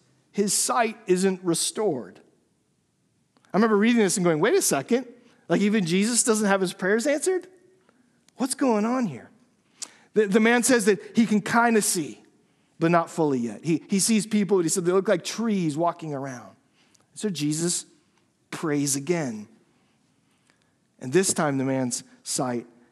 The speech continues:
is fully restored. This miracle is kinda interesting because it's, it's plopped down here in, towards the end of chapter eight, but there's things going on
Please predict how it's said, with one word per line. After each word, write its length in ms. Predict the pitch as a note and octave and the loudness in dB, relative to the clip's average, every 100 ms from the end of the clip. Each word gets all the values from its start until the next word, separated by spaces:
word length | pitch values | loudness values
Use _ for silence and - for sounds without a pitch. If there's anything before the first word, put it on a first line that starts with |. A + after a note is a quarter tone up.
| _ _ | _ _
is 240 | B2 A2+ | -10 -10
fully 540 | - - D3+ B2+ A2+ - | -12 -6 -4 -4 -6 -12
restored. 640 | B2 - D3 A2+ F#2+ G2+ _ _ _ _ _ _ _ _ _ _ _ | -14 -12 -10 -10 -12 -20 _ _ _ _ _ _ _ _ _ _ _
This 280 | G3 E4 G3+ | 0 0 2
miracle 680 | G#3 A#3+ C4+ B3 A#3 G#3 G3 - | 2 4 2 2 2 2 -2 -4
is 200 | A#3 G3+ | 0 0
kinda 300 | - C#4 F4 | 2 0 2
interesting 480 | A#3 C4+ C4+ - A#3 | 0 2 2 2 0
because 360 | G3+ A#3 G#3 - | 2 2 2 0
it's, 260 | A3 G3+ - - _ _ - | -2 -2 -4 -8 _ _ -4
it's 340 | G#3+ - - | 0 2 0
plopped 720 | - _ - - C4+ D#4+ D#4+ | -2 _ -4 0 2 2 0
down 280 | B3 B3+ B3+ | 0 2 2
here 400 | A#3 A3 G#3+ G3+ - - _ _ _ _ | 4 2 2 -4 -16 -20 _ _ _ _
in, 280 | G#3+ G#3 G#3 | 0 2 2
towards 280 | A#3 A#3+ F3+ | 2 2 2
the 200 | G3+ - | 0 2
end 280 | B3+ C#4 B3+ | 2 2 2
of 100 | G3 | 0
chapter 400 | A#3 G3+ - G3 | 0 0 0 0
eight, 320 | F3+ G3+ E3+ | 0 -2 -4
but 120 | G3+ | 0
there's 180 | G3 F#3 | 0 0
things 260 | D4+ D4+ | 0 0
going 340 | A3 B3 A#3+ A3 | 2 2 2 2
on 480 | G#3 G#3+ G#3+ G3+ | 2 2 2 0